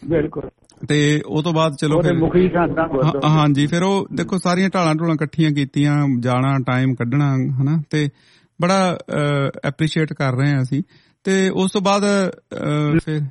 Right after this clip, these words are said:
Speaker 2: ਫਿਰ ਮਤਲਬ ਏਦਾਂ ਵੀ ਗੁਰਦੁਆਰਾ ਸਾਹਿਬ ਦੀ ਓਪਨਿੰਗ ਵੀ ਹੋਈ, ਬੜਾ, ਅਹ, ਮਤਲਬ ਉਹ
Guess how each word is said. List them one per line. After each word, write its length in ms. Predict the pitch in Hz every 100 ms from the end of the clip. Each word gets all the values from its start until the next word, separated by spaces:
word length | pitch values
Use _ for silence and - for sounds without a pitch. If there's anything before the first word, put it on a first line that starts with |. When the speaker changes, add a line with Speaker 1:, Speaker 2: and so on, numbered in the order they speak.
| -
Speaker 2:
ਫਿਰ 200 | 170 165
ਮਤਲਬ 280 | 190 196 196 190 185 165
ਏਦਾਂ 280 | 156 147 175
ਵੀ 100 | 175
ਗੁਰਦੁਆਰਾ 480 | 165 160 143 160 160
ਸਾਹਿਬ 180 | 165 160
ਦੀ 80 | 160
ਓਪਨਿੰਗ 380 | 151 160 160
ਵੀ 80 | 156
ਹੋਈ, 140 | 151 147
ਬੜਾ, 300 | 143 156 160
ਅਹ, 420 | 82 - 135 -
ਮਤਲਬ 220 | 165 185 -
ਉਹ 260 | 202 214